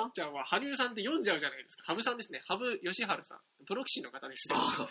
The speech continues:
Speaker 2: あ、本当申し訳ございません。
Speaker 1: 完全にゆずるさんの方だと思った。
Speaker 2: 違う違う違う違う違う。違いますね。
Speaker 1: うん。
Speaker 2: えー、名言いきますね。うん。勝ち負けには、もちろんこだわる人ですが、
Speaker 1: うん。
Speaker 2: 大切なのは過程です。
Speaker 1: うん。
Speaker 2: 結果だけなら、〇〇でいい。これすごいいい言葉ですね。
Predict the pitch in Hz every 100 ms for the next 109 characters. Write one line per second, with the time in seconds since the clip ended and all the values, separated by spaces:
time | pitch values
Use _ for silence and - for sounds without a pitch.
0 | - - - 202 220 208 202 196 180 160
1 | 160 151 180 180 175 165 123 - - 233
2 | 202 175 151 131 123 - - 139 135 -
3 | - - - 113 135 131 120 - _ _
4 | _ - 156 143 - - 147 98 82 _
5 | _ _ _ _ - 196 294 262 170 131
6 | 120 - _ _ _ _ _ _ - 147
7 | 165 247 190 - 156 208 190 156 147 127
8 | 135 135 - 95 92 _ 143 190 190 185
9 | 175 143 120 - 156 165 214 190 - -
10 | _ _ _ - - _ _ _ - 180
11 | - - 226 220 226 165 123 - _ _
12 | - 147 185 220 196 139 117 113 _ _
13 | _ _ _ _ _ _ _ - 185 214
14 | 202 180 170 147 139 127 123